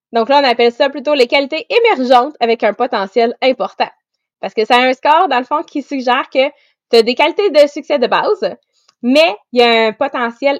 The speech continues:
immense que tu peux avoir pour te développer encore. Donc, pour améliorer ces qualités-là, il propose de développer des compétences qui sont ciblées pour commencer, de avoir cette réflexion qui est consciente, de toujours se poser des questions, de avoir une meilleure ouverture pour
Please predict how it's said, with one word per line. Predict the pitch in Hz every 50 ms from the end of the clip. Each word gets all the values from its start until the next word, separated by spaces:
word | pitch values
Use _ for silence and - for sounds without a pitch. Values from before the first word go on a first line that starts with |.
| - -
immense | 269 294 285 269 247 240 240 247 269 262 -
que | - 233
tu | 233 _ _
peux | - 240 233 -
avoir | - 214 202 196 202 208 220 226
pour | _ 226 208 -
te | - 208
développer | 196 202 196 196 202 180 180 - 226 226 -
encore. | 208 202 190 - - 202 196 185
Donc, | 180 180 175 190 185 -
pour | - 208 - -
améliorer | 226 233 233 247 247 233 233 262 285
ces | 269 262
qualités-là, | - 262 233 240 240 247 254 269 294 311 - - - - _ _
il | - 247
propose | 247 - 240 226 233 247 254 262 269 247
de | 214 226 220 220 - -
développer | 220 208 262 254 240 240 220 - - 254 254 262 _ _ _ _ _ -
des | 208 226
compétences | - 226 214 220 226 214 240 240 254 -
qui | _ _
sont | - 233 208 208
ciblées | _ _ - 330 254 277 269 285 294 _
pour | - 262 -
commencer, | - 220 208 208 196 196 196 - 220 190 - _ _ _ _ _ _ _ _ -
de | 190 214 - -
avoir | 208 220 202 214 233 240 240 -
cette | - 233 233
réflexion | - 262 247 - 233 233 - - 262 277
qui | 262 - 240
est | 240 _
consciente, | - 254 240 233 233 _ - 277 262 233 208 190
de | 185 196 196
toujours | 196 - 233 233 220 240 240
se | 240
poser | _ 233 233 233 240 240
des | 240 233
questions, | - 220 220 - _ - 254 233 214
de | 202 208 -
avoir | - 208 208 233 240 240
une | 240 226 226
meilleure | 233 233 240 240 247 262 -
ouverture | - 262 240 247 240 - _ - 262 254 269 -
pour | - 247 240 247 254